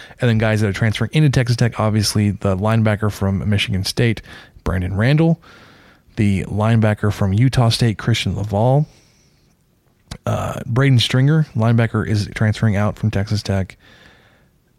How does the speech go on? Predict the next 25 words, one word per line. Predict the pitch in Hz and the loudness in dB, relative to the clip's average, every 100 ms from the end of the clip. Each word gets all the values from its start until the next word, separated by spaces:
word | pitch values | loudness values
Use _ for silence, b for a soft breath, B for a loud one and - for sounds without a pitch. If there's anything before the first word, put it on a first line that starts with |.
| - | -4
as | 98 98 | -2 0
is | 90 | -2
Cole | - - 107 90 85 67 120 - | -4 -4 -2 -2 -4 -10 -10 -6
Daggett. | - 104 143 - - B B B B B _ _ _ b b b b b b b b - | -4 -2 -2 -4 -16 B B B B B _ _ _ b b b b b b b b -4
And | 101 | -2
then | 98 | 0
Jacob | 120 120 120 104 | 0 0 0 -2
Morgenstern | 90 110 110 110 104 - 104 101 95 | 0 0 2 2 0 0 0 0 -2
from | - 92 90 90 - 110 | -4 -4 -2 -4 -8 -6
Duke | 107 90 - - - _ b b b b - | -4 -4 -6 -14 -20 _ b b b b -20
is | - | -10
coming | 95 90 | -6 -4
in. | 71 64 - B B B B B B _ _ _ _ _ _ _ _ _ _ _ _ _ _ - | -6 -8 -12 B B B B B B _ _ _ _ _ _ _ _ _ _ _ _ _ _ -4
And | 107 101 | -2 0
finally, | 95 95 | -2 -2
Christian | - 117 - 104 | -2 -2 0 -2
Taylor, | - 107 101 92 92 - _ - | -2 -2 0 -2 -4 -8 _ -12
safety, | - 101 98 90 82 - - | -6 -4 -4 -6 -8 -10 -18
is | - | -10
transferring, | 87 78 - 62 - | -8 -8 -8 -10 -6
or | 127 120 | -2 -2
in | 87 117 | 0 -2
the | 101 | 0
transfer | 95 - 95 | -4 -6 -10
portal. | - - | -10 -12